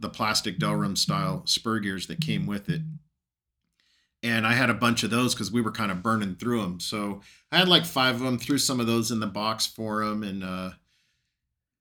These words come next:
and stuff like that. And, uh, we got it sent out to 'em. Christian, uh, from Christian's R C, he's got a, uh, he's got that now. So I'm looking forward to seeing that come up on his channel,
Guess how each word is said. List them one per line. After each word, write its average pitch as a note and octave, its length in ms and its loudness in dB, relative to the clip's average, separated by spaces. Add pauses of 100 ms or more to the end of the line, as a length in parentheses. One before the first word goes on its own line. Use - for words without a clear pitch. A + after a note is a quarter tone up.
(220)
and F3 140 6
stuff D#3+ 260 6
like D3+ 220 4
that. D3 340 8
And, B2+ 240 4
uh, B2 160 4
we C3+ 80 4
got C#3 180 8
it C3+ 140 2
sent C#3+ 300 4
out B2 280 6
to B2 180 0
'em. D#3 260 0 (240)
Christian, C#3 580 2
uh, B2+ 160 0
from A#2+ 220 -2
Christian's A#2+ 440 -2
R A#2 180 2
C, C#3 360 4
he's B2 320 0
got A#2+ 340 2
a, A#2 240 4
uh, A2 320 2 (880)
he's A#2+ 140 0
got C3 300 6
that C3+ 280 4
now. C#3 580 2
So - 160 -6
I'm A2+ 120 2
looking B2+ 240 2
forward A#2+ 360 2
to G#2 60 -6
seeing A#2+ 360 2
that A2+ 240 0
come A#2 180 -2
up A#2 180 -2
on A2+ 140 0
his G#2 160 -2
channel, B2+ 560 -2